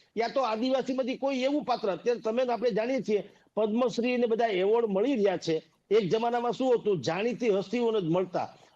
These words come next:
અત્યારે તો એને મળ્યા પછી ખબર પડે છે કે ઓહો, આ, આ, આ પ્રકારનું એનું કામ છે. ને આપણે બધા અચંબિત થઈ જઈએ છીએ. તો એ જે માઇક્રો પ્લાનિંગ કે એ જે ધૂળ ધોયા લોકોને કાઢવાની વાત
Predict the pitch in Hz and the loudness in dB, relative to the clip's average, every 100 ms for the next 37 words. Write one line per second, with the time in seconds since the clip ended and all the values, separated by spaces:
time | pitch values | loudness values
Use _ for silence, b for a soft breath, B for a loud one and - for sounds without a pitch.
0 | 185 190 247 247 262 262 208 180 254 247 | -6 -2 0 0 0 2 2 4 2 2
1 | 247 277 214 247 247 254 254 233 254 240 | -2 0 0 0 0 0 0 2 2 2
2 | 233 208 208 220 196 190 - 208 233 254 | 2 2 0 -2 -8 -12 -6 -4 -2 -2
3 | 226 247 240 233 - 190 214 185 156 127 | 0 0 0 0 -2 -2 -2 -2 -2 -6
4 | b b 202 202 226 226 220 - 196 277 | b b -2 0 0 0 0 -2 -2 0
5 | 294 269 - 226 175 185 165 - 143 117 | 0 0 0 2 4 4 2 0 -2 -2
6 | b b b - 508 - 233 302 269 294 | b b b -4 -4 -2 -2 0 0 2
7 | 240 190 220 254 214 240 247 262 226 240 | 2 2 0 0 0 0 2 0 0 2
8 | 247 208 247 143 - 196 269 285 175 220 | 2 2 0 -2 -2 2 4 4 4 4
9 | 254 233 220 208 240 226 208 185 180 226 | 4 2 0 2 0 0 -2 0 0 2
10 | 220 190 | 2 0